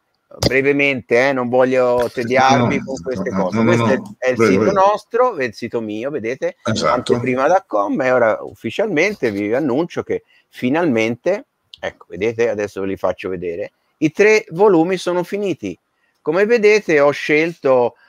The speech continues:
Speaker 1: una, o-, un'immagine patriottica in un certo senso, perché questa è la bandiera americana. Erano tre
Speaker 2: Mm.
Speaker 1: volumi, ho detto: "Devo scegliere evidentemente tre colori diversi, fammi scegliere la bandiera italiana, così almeno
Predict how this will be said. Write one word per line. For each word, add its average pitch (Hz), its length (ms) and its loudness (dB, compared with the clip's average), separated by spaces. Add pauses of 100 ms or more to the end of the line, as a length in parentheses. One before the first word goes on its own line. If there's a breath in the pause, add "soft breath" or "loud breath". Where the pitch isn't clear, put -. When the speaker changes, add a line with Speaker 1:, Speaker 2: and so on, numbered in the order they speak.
(200 soft breath)
Speaker 1:
una, 123 680 0
o-, 117 380 -6
un'immagine 131 800 -2
patriottica 120 760 0
in 104 60 -2
un 104 100 -6
certo 101 300 -6
senso, 92 360 -6
perché 113 240 -10
questa 139 280 -2
è - 20 4
la 151 80 4
bandiera 101 400 0
americana. 98 500 -4 (380)
Erano 113 380 0
tre 156 180 0
Speaker 2:
Mm. 151 40 -8
Speaker 1:
volumi, 170 540 2
ho 107 80 -8
detto: 107 280 -2
"Devo 110 240 -2
scegliere 113 480 -2
evidentemente 104 800 -4
tre 107 240 -4
colori 104 340 -2
diversi, 131 540 2
fammi 151 280 -4
scegliere 131 420 -2
la 113 120 0
bandiera 107 400 -4
italiana, 104 520 -4
così 95 200 -8
almeno 95 380 -8